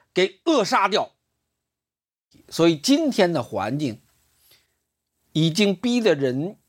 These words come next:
认知到这个氛围。当他认知不到这个氛围的时候，你就会看到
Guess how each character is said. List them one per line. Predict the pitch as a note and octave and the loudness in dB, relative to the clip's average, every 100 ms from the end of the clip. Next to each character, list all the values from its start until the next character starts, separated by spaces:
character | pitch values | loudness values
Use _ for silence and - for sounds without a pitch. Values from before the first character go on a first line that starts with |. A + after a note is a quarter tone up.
| _ _ _ _ _ _ | _ _ _ _ _ _
认 | B3+ D4+ A#3 | 0 2 0
知 | G3+ A3+ | -4 0
到 | G3 D3 | 0 2
这 | F#3+ | 0
个 | C#3+ | -2
氛 | - F#3 A#2+ | -2 -4 -4
围。 | - _ _ _ _ | -12 _ _ _ _
当 | G3+ G#3+ | 0 0
他 | G3+ A3 | 0 -2
认 | A3+ E4 D4 G#3+ | 2 0 0 -4
知 | F3 G3 | -2 -2
不 | F#3+ C#3 G3 | -2 -2 0
到 | A#3 B3+ F3 | 2 2 0
这 | E3 | -2
个 | C#3+ | -4
氛 | - G#3 C3 | 0 -2 -2
围 | F#2 F#2 | -12 -14
的 | F#2 | -16
时 | - | -20
候， | _ _ _ _ _ _ _ _ _ _ _ _ _ _ _ _ - | _ _ _ _ _ _ _ _ _ _ _ _ _ _ _ _ -2
你 | C3+ | 2
就 | E3 | 2
会 | D3+ D#3+ | 2 2
看 | - - A#2+ | 2 -2 -2
到 | A#2 E2+ - | -4 -8 -8